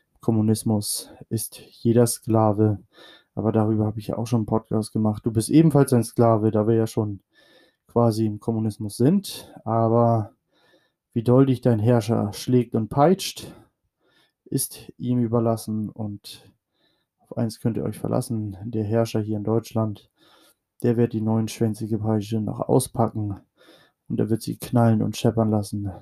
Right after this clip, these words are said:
bis eure Rücken blutige Krater sind. Das ist sicher. Außer ihr seid alle bereit und kommt am achtundzwanzigsten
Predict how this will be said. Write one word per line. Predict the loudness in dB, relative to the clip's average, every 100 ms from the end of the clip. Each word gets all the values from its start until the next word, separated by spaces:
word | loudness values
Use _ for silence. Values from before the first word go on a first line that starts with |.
| _ _ _ _ _ _ _ _ _ _ -2
bis | 0
eure | 0 -2 -2 0
Rücken | 0 2 -2 -2 -6 -14 -20 -20 _ _ _
blutige | -2 0 -2 -2 -2 -2
Krater | -4 -2 0 2 0 2
sind. | 0 -2 -10 -20 _ _ _ _ _ _ _ _ _ _ _ _ _ _ _ -20 _
Das | -2 -2 -2 -10
ist | -6 -6 -8 -14 -20 -20 -20 _ _ _ _ _
sicher. | -2 -2 -4 -8 -10 -12 _ _ _ _ _ _ _ 0
Außer | 4 4 4 4 6 4 0 -8 _ _ _ _ _ _ _ _ _ _ _ _ _
ihr | 2
seid | 4 6
alle | 4 2
bereit | 4 4 4 0 -18 -20 -20 -8
und | -4 0
kommt | 2 2
am | 0 -2
achtundzwanzigsten | -2 0 0 0 -2 -6 -4 -4 -6 -8 -8 -6 -6